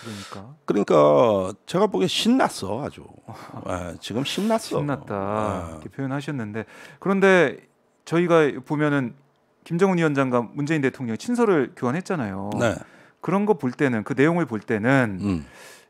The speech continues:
Speaker 1: 그래도 남북 간의 관계,
Speaker 2: 네.
Speaker 1: 이게 뭐 지금 뭐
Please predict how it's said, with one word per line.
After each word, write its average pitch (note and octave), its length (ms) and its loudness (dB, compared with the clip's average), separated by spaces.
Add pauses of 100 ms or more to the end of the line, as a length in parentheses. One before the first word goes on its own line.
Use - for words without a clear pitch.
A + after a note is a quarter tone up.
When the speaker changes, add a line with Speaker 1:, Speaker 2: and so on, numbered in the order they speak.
Speaker 1:
그래도 G3 500 -2
남북 C#3 340 -2
간의 F3+ 300 0
관계, A2+ 840 -4
Speaker 2:
네. G2+ 260 -2 (120)
Speaker 1:
이게 A3 600 -2 (360)
뭐 E3 180 -4
지금 D#3+ 220 -4
뭐 B2+ 200 2